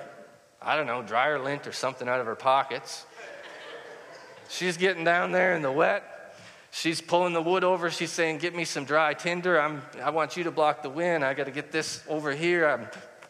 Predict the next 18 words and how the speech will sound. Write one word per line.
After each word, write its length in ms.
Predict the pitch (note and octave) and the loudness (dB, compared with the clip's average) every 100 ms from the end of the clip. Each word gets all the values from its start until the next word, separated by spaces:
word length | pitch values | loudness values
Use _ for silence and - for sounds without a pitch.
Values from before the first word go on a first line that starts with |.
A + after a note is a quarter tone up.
| - - | -20 0
lighting 260 | D3 D#3+ C#3 | 0 2 -2
a 40 | |
match 360 | C#3+ E3 D#3 D#3 | 0 2 2 -2
on 100 | D3 | 0
my 140 | C3 | -2
zipper 400 | A#2+ F3 D#3+ B2 | 0 -2 0 -2
or 40 | |
something, 380 | A2+ F3 F#3 C3 | 0 2 0 0
I 140 | C3 D3+ | 0 2
don't 120 | D3+ | 4
know." 220 | C#3 D3 - - - - - - - - | 4 2 0 -8 -8 -8 -10 -8 -8 -4
<coughs> 840 | - - - - - - - - - | -4 -4 -6 -8 -8 -8 -10 -10 -6
She's 260 | - A3+ | 0 2
some 280 | - F#3+ E3 | 2 0 0
kind 240 | C#3+ D#3+ D#3+ | 0 -2 -2
of 60 | |
Eagle 300 | E3 A3 G#3 | -2 0 0
Scout. 460 | E3 - D#3 A2+ | 0 0 0 0